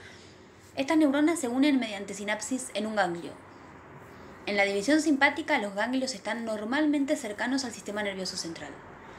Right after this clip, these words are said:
En la división parasimpática, los ganglios están cerca o inmersos en el órgano que inervan. Como puede verse en la figura seis, la mayoría de los órganos internos están inervados por axones de ambas divisiones.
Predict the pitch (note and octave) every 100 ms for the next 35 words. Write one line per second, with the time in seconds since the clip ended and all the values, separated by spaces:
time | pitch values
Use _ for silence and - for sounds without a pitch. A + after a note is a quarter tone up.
0 | - - - F#3+ F#3 F#3 F#3 G#3 A#3 A3+
1 | C4 C#4 C#4 B3+ C#4+ C#4+ G#3+ G3 F#3 F#3
2 | G#3 A3+ G3 F#3+ - G#3 G#3 A#3+ B3 B3
3 | B3 - A3 A3 A3 B3+ C4 A#3 G3+ F3+
4 | G3 G3 A3 A#3+ A#3+ A#3+ G#3 F#3+ E3 C#3+
5 | C#3+ - - - - - - - - -
6 | - - - - - - - - - -
7 | G3+ G#3 G#3 D#4+ D#4 D#4 D4+ D#4 D#4 A#3+
8 | G#3 G#3 A3 A3+ B3 A3 G3+ G3 - -
9 | G#3+ A3+ A#3 C4 C4+ D#4+ D4 C#4 D4 C#4+
10 | C4+ C4+ A#3+ A3 B3+ A3 G3 G#3 A#3+ B3+
11 | C4 A#3 A3+ B3 C#4+ C#4 A3 G#3 - A#3+
12 | C4+ A#3 F#3+ F#3 F3+ F3+ - D#3 C3+ -